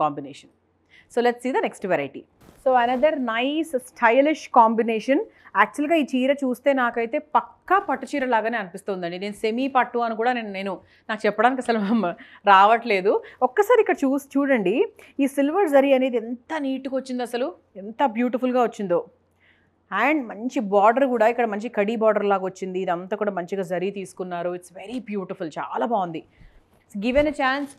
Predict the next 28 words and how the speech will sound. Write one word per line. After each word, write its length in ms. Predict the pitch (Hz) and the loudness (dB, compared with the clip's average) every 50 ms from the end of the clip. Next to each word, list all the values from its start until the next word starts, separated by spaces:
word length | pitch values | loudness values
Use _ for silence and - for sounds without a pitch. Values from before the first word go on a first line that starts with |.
| _ _ _ _ - 247 | _ _ _ _ -12 -10
ఇంతవరకు 460 | 226 226 269 247 254 247 240 247 277 285 294 285 247 247 | -6 -2 0 2 2 2 0 -2 -4 -4 -4 -4 -6 -6
మీకు 120 | 226 240 233 | -6 -6 -6
ఏం 100 | 247 247 247 | -6 -6 -4
సెలక్షన్ 340 | 233 220 226 220 247 247 214 | -4 -4 -4 -4 -4 -4 -2
జరగలేదు 440 | 214 202 208 208 233 233 226 214 214 202 196 | -2 -2 0 0 2 2 4 4 2 0 0
అంటే 140 | 180 208 202 202 | 0 -2 0 0
మాత్రం, 240 | 190 185 185 240 277 294 269 | 0 -2 0 0 0 2 2
ఇది 80 | 240 226 | 2 2
నేను 120 | 220 208 196 | 2 4 4
లైవ్లో 280 | 190 190 202 202 220 226 220 226 | 4 4 4 0 -2 -2 -2 -4
చూస్తున్నాను 440 | 214 202 - - 202 190 185 180 170 185 | -8 -10 -10 -10 -8 -6 -6 -6 -4 -4
కదండి, 260 | 175 175 180 202 277 269 - - | -4 -4 -2 -4 -4 -4 -4 -4
చాలా 280 | 214 175 180 202 220 226 226 | -2 0 2 2 2 2 2
చాలా 180 | 214 180 180 196 185 | 0 0 0 0 2
బాగుంది. 260 | 175 156 151 151 151 151 | 2 0 0 -2 -6 -10
You 60 | - 175 | -8 -8
can 100 | 175 165 | -6 -4
just 180 | 180 185 185 - - 190 | -4 -6 -6 -6 -4 -2
take 160 | 165 165 175 170 185 | -2 -2 -2 -4 -6
this. 120 | 160 - - - _ _ _ _ _ _ _ _ _ _ _ _ _ _ _ _ _ _ _ _ _ _ - _ _ _ _ - 220 233 | -6 -6 -8 -20 _ _ _ _ _ _ _ _ _ _ _ _ _ _ _ _ _ _ _ _ _ _ -20 _ _ _ _ -4 -2 -2
And 160 | 294 381 403 - - - _ - 214 196 | -2 -2 -4 -6 -12 -20 _ -12 -6 -4
దీని 140 | 220 226 220 220 | -4 -2 0 0
పళ్ళు 200 | 190 180 190 196 190 | 0 0 0 -2 -4
చూద్దాం 240 | 185 165 151 165 160 160 151 | -6 -8 -6 -6 -6 -6 -8
ఒకసారి. 320 | - - 180 180 208 285 453 494 - _ _ _ _ _ - - _ - _ _ _ _ _ _ _ - - - - - - | -10 -8 -6 -4 -2 -2 -4 -4 -6 _ _ _ _ _ -20 -20 _ -20 _ _ _ _ _ _ _ -20 -20 -20 -12 -4 -2
పళ్ళు 180 | 208 196 202 208 202 | 0 0 0 0 -2
కూడా 120 | 208 214 208 185 | -2 -2 -4 -6
మంచి 200 | 190 185 - | -10 -10 -10